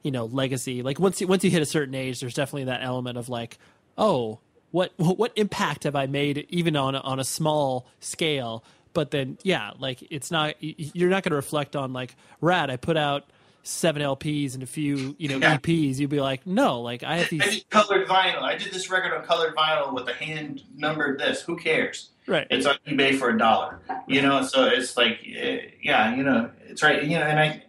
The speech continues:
Speaker 2: I feel like anybody in a band, like, or a singer, or somebody who's really pushing their band, if they say they don't think like that, it, to some degree, I think they're,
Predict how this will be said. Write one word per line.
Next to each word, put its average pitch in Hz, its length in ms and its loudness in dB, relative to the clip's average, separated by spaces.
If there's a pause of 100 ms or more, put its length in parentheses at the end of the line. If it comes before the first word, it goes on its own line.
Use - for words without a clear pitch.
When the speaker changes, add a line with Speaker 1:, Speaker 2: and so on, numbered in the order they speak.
(140)
Speaker 2:
I - 80 0
feel 262 120 6
like 233 200 6
anybody 156 400 4
in 135 80 0
a 113 60 2
band, 123 540 -4
like, 110 140 -4
or 104 60 -6
a 104 80 -8
singer, 127 320 -2
or 113 40 0
somebody 139 280 -4
who's 113 140 -4
really 131 300 0
pushing 131 340 0
their 107 140 4
band, 110 260 4 (360)
if 131 140 -2
they 139 100 4
say 135 220 4
they 131 100 6
don't 123 320 2
think 117 220 0
like 107 240 2
that, 95 360 2
it, 110 200 -10
to - 80 -16
some 120 260 2
degree, 104 320 -2
I 98 60 -4
think 113 180 0
they're, 104 180 -6